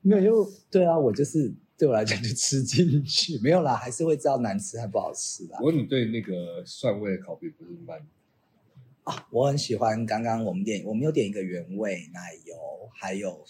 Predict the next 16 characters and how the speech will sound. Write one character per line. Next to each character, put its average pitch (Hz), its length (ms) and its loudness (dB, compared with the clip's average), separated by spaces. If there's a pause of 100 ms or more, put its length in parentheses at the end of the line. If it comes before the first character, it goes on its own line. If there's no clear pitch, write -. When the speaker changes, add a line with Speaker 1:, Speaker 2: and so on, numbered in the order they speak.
Speaker 2:
原 95 260 -6
味 107 180 -2
cheese - 400 -12
跟 90 120 -12
蒜 - 280 -6 (160)
味。 247 200 -8
Speaker 1:
<laughs> - 40 -2
那 170 180 4
我 135 100 2
为 160 120 6
什 233 120 2
么 135 120 4
是 131 120 -8
奶， 131 120 -4 (500)
奶 113 240 -2 (260)
油？ 110 100 -4